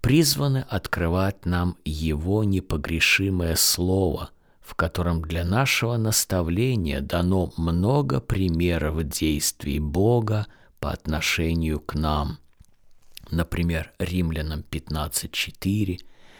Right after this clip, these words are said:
первое Коринфянам десять шесть. Джеймс Пакер говорил: "Основной способ, которым Творец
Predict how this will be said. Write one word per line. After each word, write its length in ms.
первое 360
Коринфянам 760
десять 480
шесть. 600
Джеймс 720
Пакер 500
говорил: 760
"Основной 760
способ, 640
которым 460
Творец 760